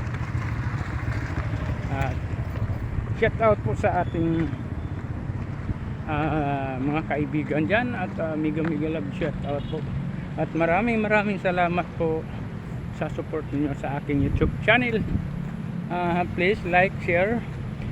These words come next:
and subscribe. Ah, wag lang po kalimutan pagpindot ang notification bell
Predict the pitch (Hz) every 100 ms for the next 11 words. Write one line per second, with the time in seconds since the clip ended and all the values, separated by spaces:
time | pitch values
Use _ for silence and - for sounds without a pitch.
0 | - - 165 180 180 180 175 143 - -
1 | - - - - - - - - 196 170
2 | - 175 175 208 226 214 196 - - -
3 | - - 135 165 165 160 165 160 - -
4 | - - - - 180 175 196 190 202 175
5 | 180 185 196 196 185 196 180 165 160 156
6 | 160 151 160 160 139 165 - - 175 214
7 | 233 214 214